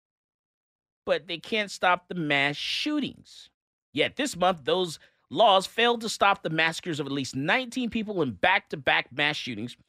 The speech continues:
The tragedies in Monterey Park, Half Moon Bay have confounded Americans who regard California as, at, at best case, bastion of gun safety in a nation awash with firearms, according to them.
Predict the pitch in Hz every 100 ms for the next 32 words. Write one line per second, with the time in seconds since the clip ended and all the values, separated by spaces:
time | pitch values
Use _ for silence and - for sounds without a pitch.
0 | _ - 151 - 269 226 220 185 160 143
1 | 123 156 254 311 254 175 180 - - 127
2 | - _ _ 240 277 247 196 226 208 107
3 | 123 117 135 - _ 175 170 175 165 -
4 | 330 381 233 143 139 135 131 139 143 135
5 | 190 175 156 123 226 202 - 254 220 277
6 | 269 226 196 202 196 _ _ - 196 151
7 | 120 - - 254 240 - - _ - 233
8 | 226 - _ _ _ 101 107 233 262 -
9 | 190 156 160 127 107 233 240 - 247 240
10 | 254 226 185 160 139 160 214 - 226 160
11 | 127 170 202 - 180 - 135 104 87 82
12 | 92 147 143 139 123 82